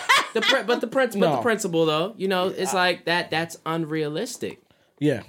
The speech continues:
Speaker 2: it
Speaker 1: It's,
Speaker 2: is,
Speaker 1: it's, it's
Speaker 2: hundred percent.
Speaker 1: unrealistic, but
Speaker 2: Yeah. How do you expect?
Speaker 1: I figured that we have so many natural tendencies of what we expect that we can't avoid.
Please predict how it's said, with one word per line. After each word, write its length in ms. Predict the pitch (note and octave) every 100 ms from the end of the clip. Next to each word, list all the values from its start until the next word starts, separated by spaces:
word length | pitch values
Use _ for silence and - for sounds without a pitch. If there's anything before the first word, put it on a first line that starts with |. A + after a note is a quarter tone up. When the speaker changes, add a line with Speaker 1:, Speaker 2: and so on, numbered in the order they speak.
| - _
Speaker 2:
it 120 | - C3+
Speaker 1:
It's, 40 |
Speaker 2:
is, 60 | A#2
Speaker 1:
it's, 80 | D#3+
it's 140 | D#3+
Speaker 2:
hundred 180 | C#3 B2+
percent. 220 | C3+ F3
Speaker 1:
unrealistic, 680 | F#3 E3+ E3 F3+ - C#3 B2+
but 260 | C3 B2+
Speaker 2:
Yeah. 120 | A2 F2+ _
How 120 | C#3 D#3
do 80 |
you 60 | D#3+
expect? 460 | A2+ - A2+ - _ _
Speaker 1:
I 140 | C#3 D#3
figured 440 | - F#3+ G3 E3+
that 200 | D3 A#2
we 200 | C3+ F3+
have 300 | F3 C#3+ C3
so 300 | - - C3+
many 320 | D3+ D3 C3
natural 960 | A#2+ A2 A2 B2 - - A#2 G#2 F#2 - _ _ _ _ -
tendencies 1080 | - D3 C#3+ G#2+ - - E2+ D2+ B1+ - - _ -
of 180 | A2
what 200 | A2 A#2
we 160 | G#2+ F2+
expect 680 | F#2+ - - C3 F#2+ - - _ _ _ _ _ _
that 160 | C#3 B2+
we 100 | F3
can't 360 | - G3 F3+ -
avoid. 640 | D#3+ D#3 G3+ G#3+ C#3+ F2+